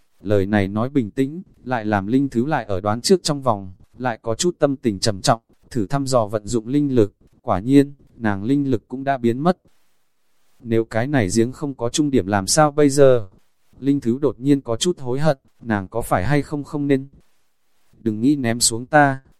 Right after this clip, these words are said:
Lãnh Mộ Hàn không cần tự hỏi đều biết Linh Thứ suy nghĩ cái gì,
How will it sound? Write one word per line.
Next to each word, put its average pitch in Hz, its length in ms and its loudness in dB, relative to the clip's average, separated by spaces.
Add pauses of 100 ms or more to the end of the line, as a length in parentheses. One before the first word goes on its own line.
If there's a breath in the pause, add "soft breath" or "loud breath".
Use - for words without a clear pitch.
(120)
Lãnh 135 260 -2
Mộ 113 140 -6
Hàn 101 240 0
không 143 220 -6
cần 101 220 -2
tự 113 180 -2
hỏi 107 220 0
đều 101 200 0
biết 165 240 2
Linh 147 220 0
Thứ 117 200 -2
suy 147 200 2
nghĩ 143 200 2
cái 117 220 -4
gì, 123 380 -2